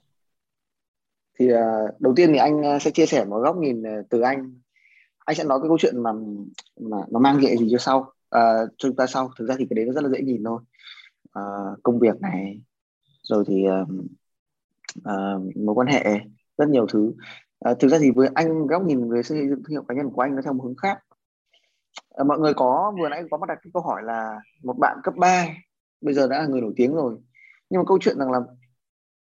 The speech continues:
ba năm nữa bạn còn nổi tiếng không? Năm năm nữa bạn ấy sẽ làm cái gì?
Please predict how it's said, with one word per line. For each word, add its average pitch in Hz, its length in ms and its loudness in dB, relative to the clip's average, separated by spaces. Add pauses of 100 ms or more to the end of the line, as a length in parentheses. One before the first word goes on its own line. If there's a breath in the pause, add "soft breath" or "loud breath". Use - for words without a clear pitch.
(160)
ba 170 340 2
năm 170 180 0
nữa 175 260 -4 (840)
bạn - 200 -4
còn 165 100 -2
nổi 120 160 -4
tiếng 127 160 2
không? 160 260 -6 (220)
Năm 180 200 -2
năm 175 200 0
nữa 185 160 2
bạn - 140 2
ấy 156 60 -8
sẽ 156 140 -4
làm 151 200 0
cái 147 60 -2
gì? 135 180 -2